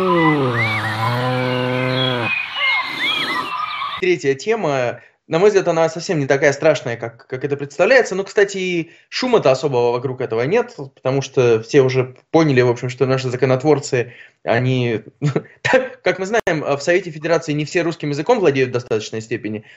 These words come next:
Возможно, в Гос-, в Государственной Думе тоже могут этим оправдываться. Ну, в общем, да, вот пи-, приняли они в первом чтении закон нашего сибирского замечательного сенатора Клишеса, а, ну, и с-, с рядом соавторов.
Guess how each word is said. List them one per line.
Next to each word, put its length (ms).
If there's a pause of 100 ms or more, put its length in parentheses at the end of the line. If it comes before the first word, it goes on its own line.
(120)
Возможно, 460
в 40
Гос-, 180
в 120
Государственной 440
Думе 160
тоже 400
могут 260
этим 240
оправдываться. 680 (280)
Ну, 160
в 40
общем, 500
да, 340 (180)
вот 440 (500)
пи-, 120
приняли 360
они 160
в 60
первом 180
чтении 300
закон 340
нашего 320 (140)
сибирского 560
замечательного 420
сенатора 380
Клишеса, 560 (520)
а, 520 (120)
ну, 180
и 180
с-, 140
с 120
рядом 240
соавторов. 560